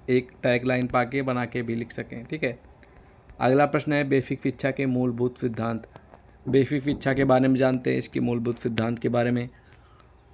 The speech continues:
तो उत्तर लिखेंगे जो सात वर्ष से लेकर चौदह वर्ष, अ, सॉरी, चौदह वर्ष या फिर चौदह आयु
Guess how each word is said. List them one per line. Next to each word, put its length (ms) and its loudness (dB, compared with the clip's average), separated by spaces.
तो 80 4
उत्तर 200 6
लिखेंगे 560 6
जो 120 4
सात 420 6
वर्ष 280 2
से 120 4
लेकर 300 4
चौदह 380 4
वर्ष, 440 4
अ, 40 -10
सॉरी, 600 4
चौदह 240 4
वर्ष 280 2
या 60 2
फिर 140 -2
चौदह 540 2
आयु 300 4